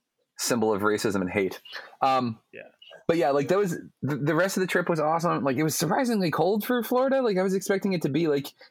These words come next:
Speaker 1: in the seventies or eighties. No, it was, like, in the sixties, and it rained one day, and it was, like, in the fifties. It was, like, it was like being here, basically.
Speaker 2: Well, well, tch, I mean, honestly, compared to what we had here while you were gone, I will
Speaker 1: Yeah.
Speaker 2: happily take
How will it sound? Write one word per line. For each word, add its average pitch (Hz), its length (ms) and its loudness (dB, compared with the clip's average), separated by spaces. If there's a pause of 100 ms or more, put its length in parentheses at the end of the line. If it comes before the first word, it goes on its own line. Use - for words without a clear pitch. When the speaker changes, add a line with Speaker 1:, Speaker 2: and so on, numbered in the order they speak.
Speaker 1:
in 143 120 0
the 135 60 0
seventies 147 560 0
or 101 120 0
eighties. 143 340 0
No, 175 260 -2
it 139 60 0
was, 185 80 -4
like, 175 100 -2
in 147 60 -4
the 117 60 -6
sixties, - 460 -4
and 117 100 -2
it - 80 -6 (100)
rained 127 300 0
one 127 100 0
day, 127 100 2
and 123 80 0
it 120 40 0
was, 117 100 -2
like, 110 100 -2
in 107 60 -2
the 101 80 -4 (100)
fifties. 120 380 -2
It 123 80 -2
was, 123 220 -2
like, 107 180 -2 (760)
it 147 40 0
was 156 80 0
like 143 160 0
being 135 220 0
here, 110 240 0
basically. 98 480 -2 (400)
Speaker 2:
Well, 180 200 -8 (140)
well, 147 380 0
tch, - 400 -14
I 151 40 -8
mean, 135 420 -6 (260)
honestly, 151 460 -4
compared 156 520 -6
to 160 460 -8 (220)
what 135 160 -4
we 156 160 -4
had 156 240 -4
here 135 260 -6
while 151 160 -6
you 165 140 -8
were 170 120 -10
gone, 180 360 -6 (480)
I 160 80 -2
will - 80 2
Speaker 1:
Yeah. 170 120 0 (120)
Speaker 2:
happily 165 420 -4
take 120 400 -10